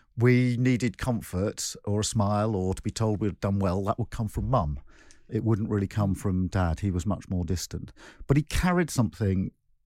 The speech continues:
all his life, which I've thought about a lot recently, and that is because he worked in a factory, he felt disrespected.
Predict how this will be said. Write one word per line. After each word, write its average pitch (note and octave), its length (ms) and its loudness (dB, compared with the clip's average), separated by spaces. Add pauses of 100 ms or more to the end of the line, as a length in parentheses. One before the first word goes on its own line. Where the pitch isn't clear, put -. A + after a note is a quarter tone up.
(640)
all B2+ 200 6
his B2+ 120 4
life, F2+ 500 2
which G#2 400 -6 (580)
I've G#2+ 120 0
thought C#3 280 2
about B2 220 2
a A#2 40 2
lot A#2+ 220 2
recently, G2 760 -2 (520)
and G#2 140 4
that B2 160 4
is A2 400 0 (1160)
because C3 360 0
he D#3 80 4
worked C3 300 2
in A#2+ 80 2
a A2+ 40 0
factory, - 720 -4 (1500)
he A#2 120 6
felt - 300 2
disrespected. G2 760 -4